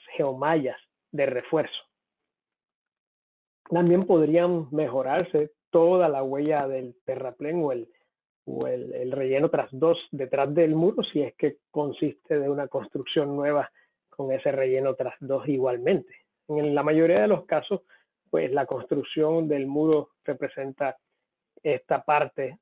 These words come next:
que se está reforzando con geomallas o incluso también lo que está, eh, rellenándose tras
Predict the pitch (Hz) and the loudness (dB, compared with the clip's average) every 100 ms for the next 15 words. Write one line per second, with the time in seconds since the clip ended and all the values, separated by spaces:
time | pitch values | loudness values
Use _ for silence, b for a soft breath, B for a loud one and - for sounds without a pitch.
0 | - 143 131 - 139 139 - 147 - 143 | -6 -6 -6 -10 -8 -8 -4 -4 -2 -2
1 | 147 143 151 156 156 143 175 156 185 208 | -2 0 -2 -2 -2 0 2 4 2 0
2 | - _ _ _ _ 170 175 151 156 143 | -10 _ _ _ _ 2 2 2 0 2
3 | 160 147 135 135 143 143 135 127 - _ | 0 0 -4 -4 -4 -4 -4 -8 -12 _
4 | 139 135 - _ _ - 139 139 135 131 | -2 -2 -4 _ _ -6 -2 0 2 0
5 | 135 143 135 139 131 123 | 0 -2 -2 -4 -2 -4